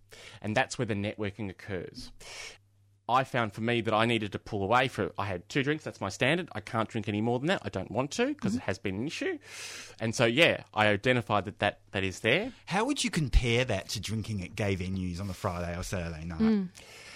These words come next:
Speaker 1: There are similarities because, but the, the end result is not necessarily the same, although it could be.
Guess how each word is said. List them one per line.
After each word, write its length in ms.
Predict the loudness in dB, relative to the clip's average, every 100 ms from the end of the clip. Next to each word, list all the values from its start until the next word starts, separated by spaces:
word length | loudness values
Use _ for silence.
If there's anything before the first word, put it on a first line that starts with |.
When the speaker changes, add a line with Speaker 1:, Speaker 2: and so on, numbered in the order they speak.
| -18 -20 -20 -20 _ 4
Speaker 1:
There 160 | 8
are 80 | 8
similarities 920 | 4 2 4 4 4 2 -2 -6 -10 -4
because, 560 | -4 4 2 2 -6 -16 -4
but 140 | -2
the, 180 | -2 -4 -8 -8
the 180 | -6 0
end 160 | 0
result 340 | 2 2 2 2
is 120 | 0
not 200 | 0 0
necessarily 500 | -2 -4 -2 -2 -2
the 120 | -6
same, 380 | 0 2 2 0 -4
although 260 | -2 0
it 60 | -2 -6 -8
could 220 | -8 -6
be. 180 | -12